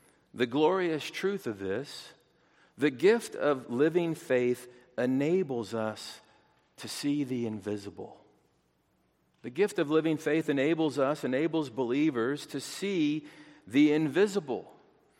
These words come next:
And as we look at the glory of this Hall of Faith fame, and we see these brothers and sisters, these wonderful stories, and,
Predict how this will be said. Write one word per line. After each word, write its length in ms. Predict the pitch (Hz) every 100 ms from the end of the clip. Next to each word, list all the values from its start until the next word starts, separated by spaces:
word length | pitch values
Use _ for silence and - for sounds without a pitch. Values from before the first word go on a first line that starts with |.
| - - -
And 120 | 160
as 160 | 180 165
we 180 | 170 165
look 360 | 170 247 -
at 160 | 165 135
the 80 | 135
glory 540 | 110 143 196 196 165
of 120 | 139
this 240 | 123 135 -
Hall 540 | - 147 175 180 160
of 100 | 123
Faith 440 | - 156 156 151 -
fame, 340 | 151 156 139
and 120 | 123
we 140 | 139 143
see 400 | - 214 226 220
these 260 | 196 170
brothers 440 | 113 147 160 156 135
and 100 | 127
sisters, 460 | - 156 - 120
these 220 | 139 139
wonderful 500 | 120 165 214 208 156
stories, 800 | 135 - 143 170 180 151 123 107
and, 140 | 117